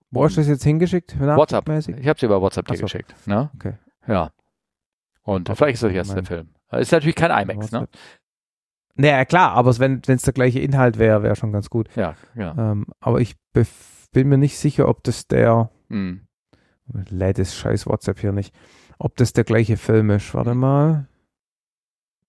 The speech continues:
Speaker 1: Ja, genau. Den hab ich auch gefunden gehabt.
Speaker 2: Mhm. Okay. Naja, unsere Hörerinnen werden uns das bestimmt, äh, erzählen, wenn das, wenn das, äh, wo das denn noch liegt,
Speaker 1: Weil
Speaker 2: oder?
Speaker 1: ich hab den heute Morgen, guck mal, da steht oben dran Amazon Original.
Speaker 2: Ja, ich verstehe. Ja, genau.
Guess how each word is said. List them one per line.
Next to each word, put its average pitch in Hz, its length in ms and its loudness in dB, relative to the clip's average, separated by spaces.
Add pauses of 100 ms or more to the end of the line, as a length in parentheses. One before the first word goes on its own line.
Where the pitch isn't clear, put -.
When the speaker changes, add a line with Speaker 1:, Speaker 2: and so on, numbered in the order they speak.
(280)
Speaker 1:
Ja, 139 220 4
genau. 113 300 0
Den 135 200 0
hab 143 80 0
ich 127 100 -2
auch 139 120 0
gefunden 165 360 -6
gehabt. 170 420 -4
Speaker 2:
Mhm. 120 260 -8 (220)
Okay. 90 260 -8 (1700)
Naja, 117 160 -2
unsere 123 420 0
Hörerinnen 123 640 2
werden 113 260 0
uns 110 260 -6
das 98 140 -6
bestimmt, - 440 -8
äh, 95 200 -6
erzählen, 87 360 -10
wenn 82 80 -12
das, - 260 -16
wenn 90 80 -8
das, - 240 -16
äh, - 180 -14
wo 98 120 -10
das - 160 -12
denn 87 80 -16
noch 85 120 -10
liegt, - 100 -6
Speaker 1:
Weil 147 160 2
Speaker 2:
oder? 85 80 -4
Speaker 1:
ich - 120 -2
hab 185 140 2
den 190 180 6
heute 190 220 6
Morgen, 180 220 2
guck 185 100 -4
mal, 180 140 4
da 147 80 4
steht - 160 -8
oben 170 200 0
dran 160 320 0
Amazon 165 540 2
Original. 120 800 0 (100)
Speaker 2:
Ja, 87 160 -6
ich 82 80 -10
verstehe. 95 320 -6
Ja, 95 380 -2
genau. 92 340 -6